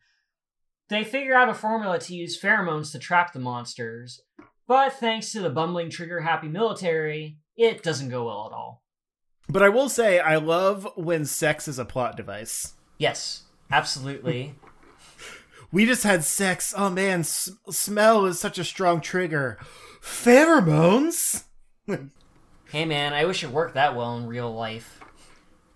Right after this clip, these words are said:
Speaker 2: Yeah.
Speaker 1: Only in movies, man.
Speaker 2: Like I said, that, that scene kinda did something for me. I don't know. Not, like, in my pants or anything. I just mean, like, it worked in context
Speaker 1: Your
Speaker 2: of
Speaker 1: shark went giant.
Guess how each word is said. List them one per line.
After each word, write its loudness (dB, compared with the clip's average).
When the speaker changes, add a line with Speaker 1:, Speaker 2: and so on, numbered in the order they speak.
Speaker 2:
Yeah. 0
Speaker 1:
Only 4
in 4
movies, -4
man. -4
Speaker 2:
Like 2
I 2
said, 0
that, 4
that 2
scene -2
kinda 2
did -2
something -6
for -10
me. -14
I -2
don't 2
know. 0
Not, 4
like, 0
in -8
my -4
pants -12
or -10
anything. -16
I -2
just -4
mean, -2
like, -2
it 0
worked 2
in 0
context -2
Speaker 1:
Your -2
Speaker 2:
of 2
Speaker 1:
shark 4
went -2
giant. -2